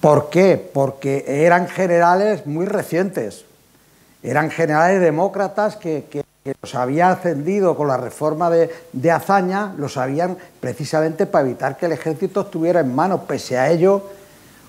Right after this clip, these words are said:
una parte importante del ejer-, del ejército se, eh, se subió. La reforma del ejército no la aceptaban por corporativismo, por egoísmo.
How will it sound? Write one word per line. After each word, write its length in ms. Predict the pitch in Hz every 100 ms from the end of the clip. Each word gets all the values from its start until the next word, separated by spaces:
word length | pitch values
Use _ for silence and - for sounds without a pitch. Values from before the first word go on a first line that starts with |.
| -
una 440 | 143 156 160 156 -
parte 340 | 175 156 - 143
importante 640 | 117 123 113 143 143 139
del 160 | 151 147
ejer-, 240 | 143 156 143
del 280 | 135 147 147
ejército 640 | 143 156 170 165 190 180 - -
se, 300 | - - 143 135
eh, 460 | 131 - 139 120 117
se 140 | 117
subió. 380 | - 113 156 156 - -
La 140 | 123
reforma 520 | 127 117 175 190 202 185
del 220 | 175 143
ejército 720 | 120 147 147 160 147 - 175
no 180 | 139 147
la 80 | 156
aceptaban 680 | 156 131 - 143 160 156 - - -
por 300 | 185 185 156
corporativismo, 1000 | 165 123 110 135 117 127 151 135 123 113 -
por 360 | 185 208 202 -
egoísmo. 680 | 135 135 175 139 123 95